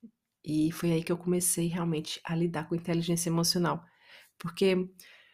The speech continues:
quando tu tem inteligência emocional, tu, tu sabes lidar com as tuas emoções, tu sabe quais são as tuas emoções que tu tá sentindo, tu sabes como transformar, tu sabe como curar, tu sabes como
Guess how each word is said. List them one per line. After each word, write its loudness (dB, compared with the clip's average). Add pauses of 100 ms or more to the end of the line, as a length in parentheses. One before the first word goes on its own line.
(840)
quando 8
tu -2
tem 0
inteligência 2
emocional, 0 (340)
tu, 0 (120)
tu -4
sabes 2 (200)
lidar 2
com 0
as 2
tuas 2
emoções, 4
tu -8
sabe 0
quais -2
são 4
as 2
tuas 2
emoções 2
que -4
tu -10
tá 0
sentindo, 0 (160)
tu 0
sabes 2
como 0
transformar, 4 (120)
tu -8
sabe 0
como 0
curar, 4
tu -4
sabes -2
como 2